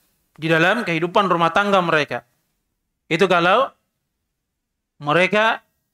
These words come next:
memiliki ilmu agama. Karena tidak setiap orang yang menikah itu dia akan selalu berada di atas kebahagiaan.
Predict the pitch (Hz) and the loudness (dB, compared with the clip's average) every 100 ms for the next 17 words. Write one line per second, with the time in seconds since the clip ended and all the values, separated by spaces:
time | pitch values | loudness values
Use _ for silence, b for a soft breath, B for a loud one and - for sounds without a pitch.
0 | _ - 156 160 208 208 180 220 202 160 | _ -14 -4 0 2 2 2 2 0 0
1 | 151 147 131 110 - _ _ _ _ _ | 0 0 -2 -10 -20 _ _ _ _ _
2 | _ _ _ _ _ _ _ _ _ _ | _ _ _ _ _ _ _ _ _ _
3 | _ _ _ _ _ _ _ _ _ _ | _ _ _ _ _ _ _ _ _ _
4 | _ _ _ _ _ _ _ _ _ _ | _ _ _ _ _ _ _ _ _ _
5 | _ _ _ _ _ _ _ _ _ - | _ _ _ _ _ _ _ _ _ -8
6 | 160 165 180 190 185 196 226 196 165 _ | -2 2 2 2 0 0 2 4 2 _
7 | _ _ _ _ _ _ _ _ _ _ | _ _ _ _ _ _ _ _ _ _
8 | _ _ _ - 175 196 190 175 170 170 | _ _ _ -2 0 2 0 -2 -2 -2
9 | 165 151 156 233 - _ _ _ _ _ | 0 0 0 -2 -4 _ _ _ _ _
10 | _ _ _ _ _ _ _ _ _ _ | _ _ _ _ _ _ _ _ _ _
11 | - 196 196 185 175 175 202 190 165 190 | -4 0 2 0 0 2 2 2 -2 -6
12 | _ 160 175 196 180 175 170 175 165 160 | _ -2 2 4 4 2 0 0 2 2
13 | 165 175 143 120 | 2 0 0 -4